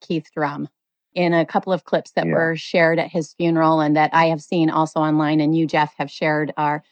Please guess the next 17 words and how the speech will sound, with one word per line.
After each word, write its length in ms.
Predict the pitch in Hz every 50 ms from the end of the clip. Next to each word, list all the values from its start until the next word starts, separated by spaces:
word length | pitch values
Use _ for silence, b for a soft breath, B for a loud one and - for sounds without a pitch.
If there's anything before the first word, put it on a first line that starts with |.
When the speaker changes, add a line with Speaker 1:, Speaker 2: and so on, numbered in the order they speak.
| _ _ _ _ _
Speaker 1:
it's 220 | _ 190 190 - -
just, 280 | - 214 - - _ _ _ _ _ _ _
he 280 | _ - 175 220 220 220
loved 640 | 180 180 185 180 175 175 175 175 165 165 _ - _ _ _ _ _
to 120 | - 185
drum. 480 | 160 - 165 160 147 139 131 135 143 147 _ _ _
It 140 | - 175 -
was 180 | 175 175 170
just 260 | - - 175 - - -
one 160 | 160 160 165
of 120 | 165 156
his 160 | - 175 -
passions, 440 | _ - 147 151 - - 170 156 139
you 80 | 165 151
could 220 | - - 175 139
tell. 320 | - - 156 147 151 156 - -
And 340 | 160 156 151 151 151 151